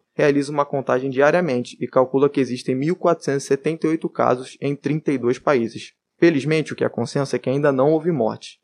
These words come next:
A virologista da U F R J e assessora do Comitê da O M S para a pesquisa com o vírus da varíola, Clarissa Damaso,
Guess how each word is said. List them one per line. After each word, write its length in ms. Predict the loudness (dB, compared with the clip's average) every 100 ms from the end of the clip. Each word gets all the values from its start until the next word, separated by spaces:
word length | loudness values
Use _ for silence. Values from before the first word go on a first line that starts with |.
| _
A 100 | -2
virologista 600 | 2 4 6 6 4 0 0
da 100 | 2
U 40 |
F 160 | 2 0
R 140 | 0
J 320 | 0 -4 -4
e 80 | -2
assessora 460 | -2 -2 -2 0 0
do 100 | 0
Comitê 400 | -2 -2 -2 -2
da 120 | 0
O 40 |
M 160 | 0 -2
S 180 | -6 -4
para 200 | -4 -2
a 40 |
pesquisa 460 | -2 -4 -2 0 0
com 160 | 0
o 20 | -2
vírus 220 | -2 0
da 120 | 0
varíola, 380 | 0 0 -2 -4
Clarissa 460 | -6 -4 -6 -6
Damaso, 560 | -6 -2 0 0 0 -8